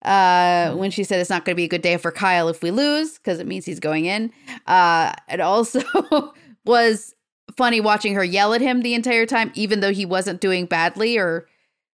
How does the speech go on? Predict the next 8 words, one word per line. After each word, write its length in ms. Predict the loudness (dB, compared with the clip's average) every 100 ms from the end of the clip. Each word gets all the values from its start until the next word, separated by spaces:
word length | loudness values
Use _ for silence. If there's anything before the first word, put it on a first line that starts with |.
| _
you 120 | -6 -2
know, 180 | -2
she 180 | -2 0
was 120 | 0
just 180 | 0 -2
way 140 | -2 -2
confused. 760 | -4 -6 -4 -2 -2 -6 _ _ _ _ _ -2
And 500 | 0 2 0 -2